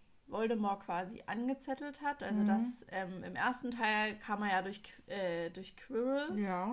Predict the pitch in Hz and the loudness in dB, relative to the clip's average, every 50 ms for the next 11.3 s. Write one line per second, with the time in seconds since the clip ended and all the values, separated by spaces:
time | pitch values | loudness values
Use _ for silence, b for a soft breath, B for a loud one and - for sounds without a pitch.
0 | - - 190 185 185 208 233 254 294 359 403 B B B B B B B B - | 0 0 2 2 2 2 0 -2 -4 -6 -8 B B B B B B B B 0
1 | - 208 214 208 214 214 214 214 208 208 214 208 233 277 277 - 302 269 - 247 | 2 4 4 6 6 6 6 6 6 4 2 2 0 0 -2 -4 -8 -6 -2 0
2 | 214 214 240 233 - 262 226 233 254 247 - - - 226 214 214 233 233 226 - | 2 2 2 2 0 0 0 -2 -4 -4 -6 -6 -2 -2 0 0 0 -2 0 2
3 | - 180 202 240 254 247 240 233 - - 196 - 220 - - 233 226 226 226 - | 4 4 4 4 2 0 -2 -4 -2 0 0 0 0 -2 -4 -4 -4 -4 -4 -2
4 | 226 240 233 - 269 311 214 226 220 208 208 208 208 190 - - 294 302 302 - | -2 -2 -2 -2 -4 -2 -2 -2 -2 -2 -2 -2 -4 -6 -4 -4 -4 -4 -4 -6
5 | - - - - - - - - - - - 208 196 185 185 - 180 185 185 180 | -16 -18 -18 -18 -18 -18 -20 -20 -16 -10 -8 -6 -6 -6 -6 -4 -4 -4 -4 -4
6 | 180 180 180 175 175 175 180 - 180 180 190 214 240 254 262 247 240 214 196 185 | -6 -6 -6 -6 -6 -4 -2 0 0 2 2 2 2 2 2 2 0 -2 -4 -4
7 | 202 - - - - 226 262 254 233 196 190 175 190 190 196 185 - - 214 262 | -6 -8 -4 0 2 2 4 4 4 2 2 2 0 0 0 0 2 2 2 2
8 | 269 - - 208 208 - - - 220 220 240 247 - 226 - 247 233 220 214 214 | 0 -2 -4 -8 -8 -8 -6 -2 2 2 2 2 2 0 -2 0 0 0 0 0
9 | 220 220 - 226 233 233 226 220 214 208 214 208 - 214 202 202 208 - 208 226 | -2 -2 -4 -2 -2 -2 -2 -2 -2 -2 -4 -4 -4 -4 -4 -4 -2 0 0 0
10 | 240 240 240 214 - - 233 214 202 202 185 - - - 214 208 208 208 208 - | 0 0 -2 -6 -6 -4 -2 -2 -2 -4 -6 -10 -10 -4 -2 0 4 6 6 6
11 | 208 208 214 233 254 320 | 6 6 6 4 2 0